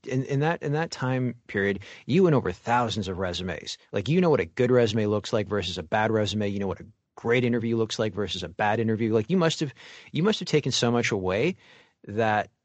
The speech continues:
it helped you nail any other job you had to apply for.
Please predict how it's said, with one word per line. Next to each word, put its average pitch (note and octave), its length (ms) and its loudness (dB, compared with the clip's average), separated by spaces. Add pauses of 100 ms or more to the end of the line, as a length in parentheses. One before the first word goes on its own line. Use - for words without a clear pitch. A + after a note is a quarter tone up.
(380)
it D3 120 4
helped C3+ 260 0
you A#2+ 120 0
nail G#2+ 640 2 (360)
any C3+ 240 0
other A2 200 2
job G2+ 320 0
you G#2 100 -2
had F#2 160 -4
to F#2+ 80 -2
apply F2 320 -2
for. - 300 -16